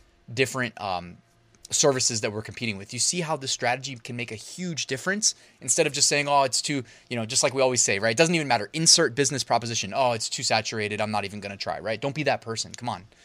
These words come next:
Um, the logo designer here in Placeit is just something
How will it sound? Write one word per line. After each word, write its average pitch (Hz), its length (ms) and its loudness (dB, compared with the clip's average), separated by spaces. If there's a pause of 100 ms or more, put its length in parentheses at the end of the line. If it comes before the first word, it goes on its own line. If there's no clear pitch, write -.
(460)
Um, 123 240 2
the 143 100 2
logo 180 240 6
designer 151 320 4
here 147 240 -6
in 135 220 -10
Placeit 127 400 0
is 143 180 -4
just 185 240 0
something 202 500 -6